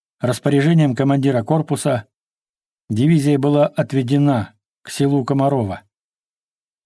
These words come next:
Прорыв был ликвидирован, не принеся нам пользы.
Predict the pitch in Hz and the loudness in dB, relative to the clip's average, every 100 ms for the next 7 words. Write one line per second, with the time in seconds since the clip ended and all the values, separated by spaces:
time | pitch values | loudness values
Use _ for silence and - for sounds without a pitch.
0 | _ 143 143 151 139 120 143 127 - 131 | _ 0 2 2 0 0 0 0 -2 -4
1 | 123 131 127 143 143 131 131 - 139 135 | -2 -4 0 0 0 0 -4 -2 -2 0
2 | 135 131 127 - 147 131 127 113 123 101 | 0 0 0 0 0 0 -2 -2 -2 -2
3 | 95 | -8